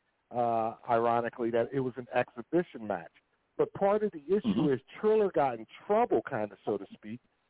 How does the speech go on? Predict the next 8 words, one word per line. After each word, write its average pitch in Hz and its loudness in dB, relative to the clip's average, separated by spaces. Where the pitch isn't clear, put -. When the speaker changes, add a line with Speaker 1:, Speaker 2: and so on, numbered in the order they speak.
Speaker 1:
because 170 0
they 170 4
build 196 4
most 190 0
of 175 0
the 123 0
fights, 104 0
Holyfield, 170 4